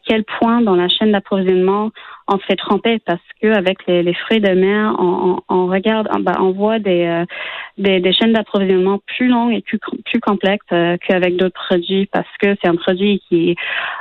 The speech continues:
euh, il y a beaucoup de commerce international. Donc, la plupart des, des fruits de mer qu'on mange ici au Canada, on importe des autres pays. Et, euh, on, des études ont montré qu'en fait, la fraude, ça se fait à chaque étape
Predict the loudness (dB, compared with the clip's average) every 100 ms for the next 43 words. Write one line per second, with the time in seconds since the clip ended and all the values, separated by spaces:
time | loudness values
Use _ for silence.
0 | -2 0 2 2 0 -2 -4 0 0 0
1 | -2 -2 -2 0 2 2 0 -2 0 0
2 | 0 -2 0 0 0 -2 -4 -8 -6 -6
3 | -2 -2 -2 0 0 0 0 0 2 2
4 | 0 0 0 2 0 -6 -2 -2 2 2
5 | 2 0 -2 -4 -12 -14 -12 -2 2 4
6 | 2 0 -2 -4 -6 -12 -4 -2 -2 -2
7 | 0 2 2 2 0 -2 0 2 0 -2
8 | -4 -4 -6 -2 0 0 0 0 2 2
9 | 0 0 -2 0 -2 0 -2 -2 -4 -2
10 | -4 -2 -6 -2 0 0 0 0 -2 -2
11 | -2 -2